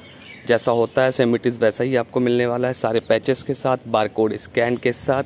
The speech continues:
ये देखिए barcode scan करिए, direct website पे पहुंच जाइए। आगे,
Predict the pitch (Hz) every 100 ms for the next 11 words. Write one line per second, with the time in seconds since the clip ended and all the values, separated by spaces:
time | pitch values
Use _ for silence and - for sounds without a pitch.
0 | 131 120 110 - 110 107 107 110 110 -
1 | 113 113 123 123 120 117 110 160 - -
2 | - - - - - 123 123 117 104 113
3 | 104 107 - - - - - - - 131
4 | 127 131